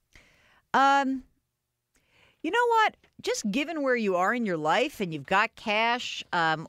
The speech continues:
I think that what you, I, I think what I would do is I probably would put a slightly larger down payment. She's got some other investment property. It's cash flowing well, so I wouldn't pay off that debt. I think I would put down a little bit more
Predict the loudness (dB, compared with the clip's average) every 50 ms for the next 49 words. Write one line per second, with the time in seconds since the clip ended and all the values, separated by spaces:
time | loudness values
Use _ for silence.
0 | _ -4 -4 -4 -2 -4 -6 -6 -4 -4 -4 -4 -2 -2 -2 -2 -2 -6 _ _
1 | _ -8 -6 -4 -2 -2 0 -2 -4 -6 -8 _ _ _ -2 -2 -2 -2 -4 -4
2 | -2 -2 -4 -2 0 0 0 2 0 -2 -2 -4 -4 -4 -2 -2 -2 -2 -2 -2
3 | -2 0 -2 0 0 0 -2 -2 -2 -2 -2 -2 -4 -4 -4 -6 -4 -4 -6 -6
4 | -4 -2 -2 -2 -2 -2 -4 -4 -2 -2 -2 -2 -2 -2 -4 -6 -4 -2 0 0
5 | 0 -2 -4 -4 -4 -4 -4 -6 -8 -8 -8 -8 -4 -2 0 0 0 0 -2 -2
6 | -2 -2 -2 -2 -2 0 0 0 0 -2 -4 -4 -2 0 0 0 0 0 -4 -4
7 | -4 -4 -4 -6 -8 -12 -20 -20 -20 -18 _ -6 -6 -6 -6 -4 -2 0 0 0
8 | 0 -2 -4 -2 -2 -2 -2 -2 -2 0 0 2 0 0 0 -2 -2 -2 -2 -4
9 | -6 -6 -8 -6 -2 -2 -2 -2 -2 -2 0 0 0 -2 _ -4 -2 -2 -2 -4
10 | -8 -14 -20 -20 -8 -4 -4 -2 0 0 0 0 0 0 0 0 0 -2 -2 -2
11 | -6 -10 -8 -4 -4 -4 -4 -6 -6 -2 0 2 2 2 0 -2 -4 -4 -6 -6
12 | -4 -2 -2 -2 -2 -2 -2 -2 -2 -2 -2 -2 -4 -2 -2 -4 -4 -4 -6 -8
13 | -10